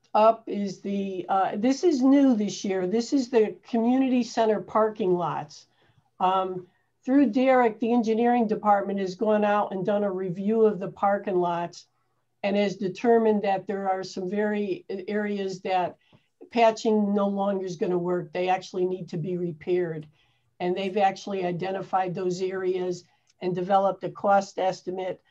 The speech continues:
of sixty-five thousand. We actually, if you could picture the community center, there's actually three lots. The main lot, uh, the one that goes in the side, and then the one in the back. And they've identified those areas.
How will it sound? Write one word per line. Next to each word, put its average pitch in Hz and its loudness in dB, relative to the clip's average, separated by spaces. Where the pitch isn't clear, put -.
of 185 -6
sixty-five 196 -2
thousand. 185 0
We 233 2
actually, 240 2
if 208 -2
you 190 -6
could 180 -4
picture 226 -2
the 202 -2
community 220 0
center, 202 -2
there's 202 -2
actually 214 -2
three 220 -2
lots. 156 0
The 185 -6
main 220 6
lot, 214 4
uh, 180 -2
the 190 -6
one 214 2
that 208 -4
goes 202 0
in 208 0
the 190 -6
side, 196 2
and 190 -4
then 185 -4
the 180 -4
one 190 0
in 185 0
the 165 -2
back. 156 -4
And 180 -2
they've 196 -4
identified 180 -4
those 170 -4
areas. 160 -8